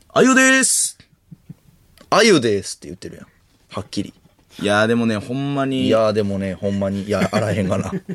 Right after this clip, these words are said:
Speaker 1: <laughs> まあ、これ一応ね、言っとかんとね。
Speaker 2: で、別に、あの、何歳になったんですか？アグネスちゃん。
Speaker 1: あ、まあまあ、そう、アイドルと、お前な。
Speaker 2: え？
Speaker 1: アイドルの年聞くな。
Speaker 2: あー、すいません。
Speaker 1: ボケバカやん、こいつ。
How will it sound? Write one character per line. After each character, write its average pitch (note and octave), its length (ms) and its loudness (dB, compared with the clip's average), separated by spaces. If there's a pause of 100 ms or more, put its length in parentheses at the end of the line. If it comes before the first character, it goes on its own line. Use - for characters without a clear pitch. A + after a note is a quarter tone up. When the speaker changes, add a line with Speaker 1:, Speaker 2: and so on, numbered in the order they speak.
(100)
Speaker 1:
<laughs> - 380 -10
ま A#2+ 80 -2
あ、 G#2 40 -4
こ C3+ 100 2
れ C3+ 60 2
一 F3 220 -2
応 F#3 80 0
ね、 F#3+ 80 -6
言 F#3+ 100 -4
っ - 20 -10
と F#3+ 160 -8
か F3+ 100 -4
ん E3 80 -8
と E3 100 -4
ね。 F#3 160 -2 (840)
Speaker 2:
で、 F3+ 60 -4
別 C#3+ 300 -10
に、 - 60 -8
あ D3+ 120 0
の、 D3+ 60 -4
何 E3 180 4
歳 C#3 120 2
に G#2 40 -2
な F#2+ 80 -4
っ - 20 -12
た F2 100 -8
ん D2 40 -12
で C#2+ 40 -18
す - 60 -16
か？ A2 160 -6 (140)
ア F#2+ 100 -10
グ F2+ 100 -8
ネ F2 60 -10
ス - 140 -14
ち - 60 -12
ゃ D#2+ 60 -10
ん。 - 120 -18 (180)
Speaker 1:
あ、 D#3+ 120 -4
ま B2+ 300 0
あ G2+ 40 -2
ま G2 80 -4
あ、 F#2+ 40 -6
そ - 140 0
う、 E2+ 40 -2
ア - 120 0
イ F#4+ 180 -2
ド C4 140 0
ル A#2 140 2
と、 - 80 -10
お - 80 -10
前 A2 340 -6
な。 F3 420 -2 (840)
Speaker 2:
え？ B2 60 -2
Speaker 1:
ア A2 160 2
イ A2 120 0
ド A2 140 -4
ル A2+ 60 -6
の A2+ 140 -6
年 - 260 -4
聞 F#3+ 140 -2
く E4 140 -8
な。 F4 100 -2
Speaker 2:
あ B3+ 60 -8 (1120)
ー、 G2+ 260 0
す G2+ 140 -8
い G#2+ 40 -4
ま G2 80 -2
せ G#2 160 -4
ん。 G2 40 0
Speaker 1:
ボ F2+ 80 -4
ケ C3+ 120 2
バ C#3+ 140 -4
カ - 160 -6
や G4 100 -2
ん、 A#3+ 120 0
こ G#2+ 160 -2
い - 20 -8
つ。 F#2+ 260 -6